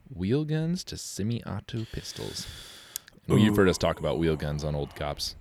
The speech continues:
Speaker 1: I mean, Grandpa, I think he carried, if Grandma told me right, I think it was a thirty-eight special is what he was carrying.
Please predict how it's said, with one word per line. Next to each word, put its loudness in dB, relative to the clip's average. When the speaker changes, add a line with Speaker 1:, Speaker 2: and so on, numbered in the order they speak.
Speaker 1:
I -4
mean, 0
Grandpa, 2
I -12
think -4
he -6
carried, -2
if -10
Grandma -2
told -6
me -2
right, -2
I -8
think -2
it 4
was 2
a -4
thirty-eight 0
special -6
is -14
what -6
he -6
was -10
carrying. -8